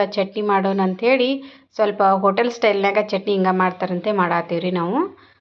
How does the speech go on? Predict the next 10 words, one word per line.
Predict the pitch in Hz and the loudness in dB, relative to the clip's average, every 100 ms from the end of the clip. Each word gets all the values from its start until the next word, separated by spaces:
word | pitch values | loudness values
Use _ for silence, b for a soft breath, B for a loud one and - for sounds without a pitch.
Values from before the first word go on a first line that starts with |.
| _ | _
ಒಂದೀಟ್ | - 196 196 196 196 190 190 | -12 -6 -4 -2 0 2 2
ಸ್ವಲ್ಪ | 196 196 196 | 2 0 0
ಪುಟಾಣಿ | 214 190 202 247 | -2 0 0 0
ತೊಗೊಂಡಿದ್ವಿ, | 262 214 196 190 170 185 269 | 0 2 2 2 -2 0 2
ಅದನ್ನ | 254 214 | 4 4
ಒಂದೀಟ್ | 208 196 190 190 | 2 2 -2 -2
ನೆನೆ | 180 190 | -2 0
ಇಟ್ಟೇವಿ | 190 190 180 180 | -2 -2 -2 0
ನೀರು | 185 190 | 0 2
ಹಾಕಿ. | 185 180 233 | 0 -2 -4